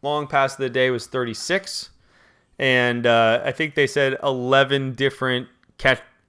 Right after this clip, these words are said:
receivers were involved. I think it was maybe ten receptions, eleven different receivers were involved,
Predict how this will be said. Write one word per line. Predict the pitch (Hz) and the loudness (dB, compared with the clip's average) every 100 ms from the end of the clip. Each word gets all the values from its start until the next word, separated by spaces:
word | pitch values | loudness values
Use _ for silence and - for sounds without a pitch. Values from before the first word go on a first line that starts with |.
| _ | _
receivers | 123 113 - 156 139 110 104 95 90 - - | -10 -8 -8 -6 -4 -4 -4 -4 -8 -12 -12
were | 113 107 | -8 -6
involved. | 101 101 101 95 | -4 -2 -2 -2
I | 113 | -4
think | 131 | -6
it | |
was | 110 | -6
maybe | 110 107 98 | -6 -8 -10
ten | - 120 117 | -12 -10 -10
receptions, | 104 - 101 - 95 92 | -10 -8 -10 -10 -18 -16
eleven | 95 101 95 | -12 -12 -12
different | 95 - 104 | -16 -18 -20
receivers | - - 107 101 104 | -18 -18 -16 -16 -12
were | 104 | -12
involved, | 98 101 101 95 - | -10 -6 -4 -6 -12